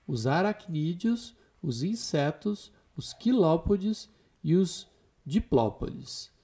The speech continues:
Então, são aqui cinco grupos, né? Crustáceos,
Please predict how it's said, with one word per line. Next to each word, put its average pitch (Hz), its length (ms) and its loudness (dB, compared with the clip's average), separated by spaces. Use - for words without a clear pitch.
Então, 185 260 -4
são 165 340 -6
aqui 170 200 -6
cinco 233 360 -4
grupos, 120 400 -2
né? 143 200 -4
Crustáceos, 139 1120 -6